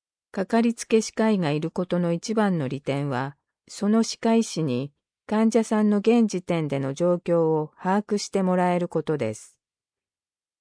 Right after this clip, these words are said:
健康状態や既往歴、今までどんな病気になったか、治療歴、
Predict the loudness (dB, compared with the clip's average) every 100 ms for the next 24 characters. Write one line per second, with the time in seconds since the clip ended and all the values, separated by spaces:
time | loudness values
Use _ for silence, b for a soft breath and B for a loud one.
0 | _ 0 2 4 4 2 4 2 2 0
1 | -2 -2 -4 -4 0 2 2 0 -4 -8
2 | -10 -10 _ _ _ _ -2 0 0 2
3 | 2 2 2 2 2 0 0 -2 -4 -2
4 | -4 -6 -10 -10 -14 -16 _ _ _ _
5 | _ _ _ -6 2 4 4 2 -2 -4
6 | -8